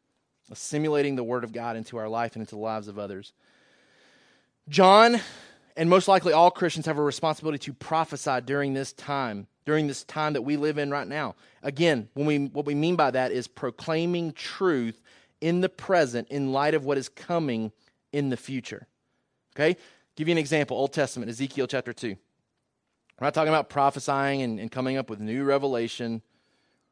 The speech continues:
We're talking about communicating truth in the present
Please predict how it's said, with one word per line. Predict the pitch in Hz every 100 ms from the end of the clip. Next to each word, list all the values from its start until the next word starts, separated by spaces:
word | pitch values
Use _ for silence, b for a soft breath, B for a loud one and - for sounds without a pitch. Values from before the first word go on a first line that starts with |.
| _ _ _ _
We're | - 151
talking |
about | 156 135 - _ _ _ _ _ _ _
communicating | - 127 131 160 156 160 147 123
truth | - 156 143 117
in | 127 139
the |
present | 131 - 147 117 101